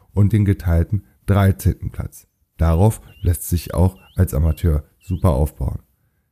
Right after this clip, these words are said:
Wenn du mehr über Michael erfahren möchtest, dann schau doch einfach mal auf seiner Homepage auf w w w michael hirmer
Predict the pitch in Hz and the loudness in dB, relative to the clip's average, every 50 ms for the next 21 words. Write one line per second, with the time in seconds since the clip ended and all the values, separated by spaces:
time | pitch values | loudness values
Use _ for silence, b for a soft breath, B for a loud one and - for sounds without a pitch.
0 | _ _ _ _ _ _ _ _ _ _ _ _ - - 101 98 92 - 156 175 | _ _ _ _ _ _ _ _ _ _ _ _ 0 2 2 2 4 2 2 2
1 | 143 95 78 B B B B B - 104 131 139 117 80 78 92 87 90 98 113 | 2 2 0 B B B B B 0 2 2 2 2 2 2 2 2 2 2 2
2 | 120 92 80 78 73 - - 113 131 117 98 90 85 - - 76 76 - b b | 2 2 2 0 0 0 0 2 2 2 2 2 0 0 -4 -8 -10 -10 b b
3 | b b b b _ - 131 143 143 - 139 120 110 101 98 - - 92 95 87 | b b b b _ 0 0 0 0 0 0 0 0 0 -2 -2 -2 -2 0 0
4 | 98 92 87 87 85 82 78 - - 82 82 82 80 90 98 107 107 - 85 82 | 0 2 2 2 2 0 0 0 0 0 2 2 2 2 2 0 0 0 -2 -2
5 | 82 76 - - - - - 78 82 - _ - 98 110 120 120 131 123 107 - | -2 -4 -6 -10 -10 -4 -4 -2 -2 -4 _ -2 0 0 2 2 2 0 2 2
6 | 101 95 95 98 98 - - - - 82 92 104 110 123 123 92 80 90 95 95 | 2 2 2 2 0 -2 -4 -4 0 2 2 2 2 2 2 2 2 2 2 2
7 | 95 - 71 80 90 90 87 85 82 - - 92 92 95 95 98 95 90 92 90 | 2 0 0 0 2 2 2 2 0 -2 0 0 2 2 4 2 2 2 2 0